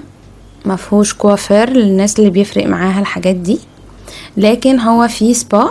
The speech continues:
بس هي مش including ال all inclusive بتاعتكو. يعني انت لما بتطلع وتحجز اقامه اللي هي فطار غدا عشاء اوبن بوفيه بالمشروبات، لو انت في اوتيل خمس نجوم بتاخد الساونا فور فري مع الاقامه،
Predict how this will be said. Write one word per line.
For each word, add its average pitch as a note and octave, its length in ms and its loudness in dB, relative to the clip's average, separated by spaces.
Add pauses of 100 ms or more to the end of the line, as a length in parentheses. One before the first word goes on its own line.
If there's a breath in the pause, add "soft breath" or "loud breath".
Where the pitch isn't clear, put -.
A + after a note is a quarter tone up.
بس A3 220 -4
هي A3 280 2
مش A#3 220 2
including G3 300 0
ال A#3 480 4
all G#3+ 240 2
inclusive A#3 580 0
بتاعتكو. F3 600 -2
يعني F3 400 0 (340 loud breath)
انت A3 120 0
لما G#3+ 200 4
بتطلع A#3 340 0
وتحجز A3 460 0
اقامه G#3+ 380 2
اللي F#3 120 2
هي G#3+ 140 2
فطار A3+ 320 0
غدا G#3 260 0
عشاء F#3 760 0
اوبن A#3+ 260 2
بوفيه G#3+ 360 0 (420 loud breath)
بالمشروبات، G3+ 680 2 (200)
لو G3 120 4
انت C4 160 2
في - 120 -2
اوتيل B3+ 280 0
خمس C#4 360 0
نجوم C4 460 4
بتاخد C4 640 0
الساونا C4+ 920 4
فور B3 220 -2
فري B3+ 340 2
مع C4+ 160 4
الاقامه، G3 460 0